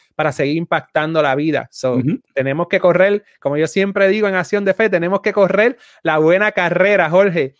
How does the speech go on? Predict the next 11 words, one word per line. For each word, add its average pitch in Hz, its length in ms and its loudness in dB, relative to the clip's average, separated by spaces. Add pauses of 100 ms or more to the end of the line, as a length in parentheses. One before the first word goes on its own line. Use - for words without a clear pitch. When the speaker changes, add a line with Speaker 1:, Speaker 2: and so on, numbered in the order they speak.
(240)
Speaker 1:
para 160 280 -2
poder 160 520 -2
seguir 175 600 -8
hacia 180 420 -6
adelante. 151 680 -6 (220)
Y 147 100 -12
siempre 180 320 -4
hay 196 80 0
un 202 160 -8
nuevo 196 240 0
comienzo. 156 600 -8